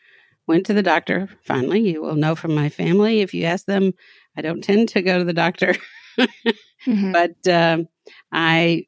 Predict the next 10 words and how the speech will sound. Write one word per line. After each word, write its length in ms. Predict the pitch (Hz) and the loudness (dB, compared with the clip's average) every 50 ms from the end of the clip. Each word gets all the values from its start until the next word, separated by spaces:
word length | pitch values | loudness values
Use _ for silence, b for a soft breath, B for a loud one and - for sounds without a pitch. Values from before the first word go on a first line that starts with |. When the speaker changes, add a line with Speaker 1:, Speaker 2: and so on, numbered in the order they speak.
| _ _ | _ _
Speaker 1:
uh, 420 | 160 160 156 147 147 73 71 - 156 - _ _ _ _ _ _ _ _ _ _ _ _ _ _ _ 587 - | -4 -2 -2 -2 -2 -4 -4 -6 -10 -16 _ _ _ _ _ _ _ _ _ _ _ _ _ _ _ -12 -12
I 80 | 185 | -12
cou-, 280 | 165 - - - 220 - - - | -12 -12 -8 -8 -8 -8 -8 -12
I 240 | - 156 165 175 160 | -6 -4 -4 -4 -2
couldn't 280 | - - 233 202 190 180 | -2 -2 0 2 2 2
understand 440 | 170 160 - - 170 160 165 165 | 2 0 -2 -4 -4 -2 -2 -2
why 220 | 160 156 143 151 170 | -2 -2 -4 -4 -4
I 40 | - | -6
was 360 | 180 175 151 - - - _ _ _ _ _ _ _ _ _ _ _ | -6 -8 -10 -14 -20 -20 _ _ _ _ _ _ _ _ _ _ _
just 220 | - 151 160 - | -14 -14 -14 -16